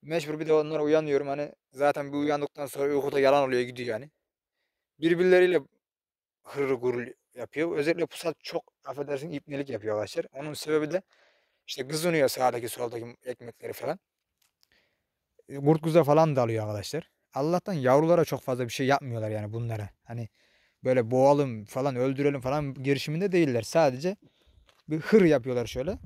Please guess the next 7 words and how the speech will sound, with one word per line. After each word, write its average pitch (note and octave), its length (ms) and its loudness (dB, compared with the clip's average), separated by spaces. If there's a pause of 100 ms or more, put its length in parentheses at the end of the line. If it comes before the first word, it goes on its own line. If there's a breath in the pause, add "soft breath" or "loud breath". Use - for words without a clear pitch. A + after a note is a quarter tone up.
Onları D3+ 320 -6
uyarıyorlar. F3 600 4
Zaten C3+ 300 -6
bunlar C3+ 180 -8
da D3 80 -4
zaten D3 300 -6
kaçıyor. C#3 360 -4